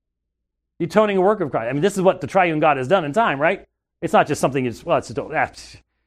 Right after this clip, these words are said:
yeah, okay, we've got our differences." Well, how do you get to pick and choose? If it's just one great tradition, let me tell you something. If you're a Baptist, you aren't in that.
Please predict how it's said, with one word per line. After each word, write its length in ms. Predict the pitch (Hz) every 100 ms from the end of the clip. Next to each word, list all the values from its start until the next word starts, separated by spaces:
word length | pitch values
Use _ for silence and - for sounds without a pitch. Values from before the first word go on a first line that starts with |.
| _
yeah, 380 | 302 311 294 262
okay, 300 | 254 233 196
we've 180 | 202 208
got 160 | 185 190
our 80 | 180
differences." 560 | 175 175 185 156 156 165 - _
Well, 140 | 254 226
how 180 | 302
do 80 | 359
you 120 | 349
get 200 | 339 320
to 60 | 294
pick 240 | 285 294
and 80 | 277
choose? 360 | 302 349 254 - _ _ _ _ _ _ _ _ _ _ _ _ _ _ _
If 140 | 185 202
it's 120 | 233
just 160 | 269 226
one 240 | 269 247
great 300 | 185 277 -
tradition, 420 | 220 269 - 185
let 100 | 214
me 80 | 240
tell 160 | 269 302
you 120 | 240
something. 340 | 160 131 101 _ _ _ _ _ -
If 200 | 196 165
you're 180 | 285 294
a 80 | 190
Baptist, 760 | 254 302 311 - 170 - - _ _ _ -
you 500 | 123 233 311 311 302
aren't 400 | 240 277 269 -
in 440 | 247 302 311 277 165
that. 600 | 156 131 95 - -